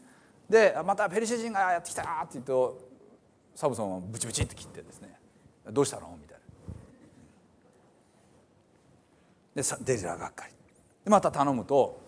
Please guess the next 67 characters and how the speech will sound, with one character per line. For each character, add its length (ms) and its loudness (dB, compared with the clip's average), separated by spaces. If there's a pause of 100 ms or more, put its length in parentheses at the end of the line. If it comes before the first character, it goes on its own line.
今 200 6
度 80 4
は 80 4
で 80 0
す 100 -6
ね、 260 -2 (440)
「私 340 4
の 140 2
髪 360 4
の 140 8
毛 220 2
七 380 4
房 280 2
を 380 4 (280)
旗 400 4
の 160 2
縦 460 2
糸 160 -2
と 140 2
と 140 -6
も 180 -4
に 140 -6
織 260 2
り 60 0
込 160 -4
め 120 -2
ば 300 2 (320)
力 340 -6
が 80 -6
な 80 -14
く 140 -20
な 80 -20
る」。 40 -20 (1500)
だ 160 8
ん 80 4
だ 120 8
ん 80 4
こ 80 4
う 40 2
サ 160 4
ム 120 4
ソ 140 4
ン 80 2
が、 340 6 (640)
え 520 6
ー、 20 0
真 260 0
相 180 2
に 80 2
近 180 2
づ 120 2
い 80 2
て 100 0
い 40 4
る 100 4
な 160 0
っ 60 -8
て 180 -8
い 40 0
う 40 -4
の 60 -4
が 60 -6
分 40 -12
か 60 -12
り 60 -12
ま 100 -16
す。 100 -18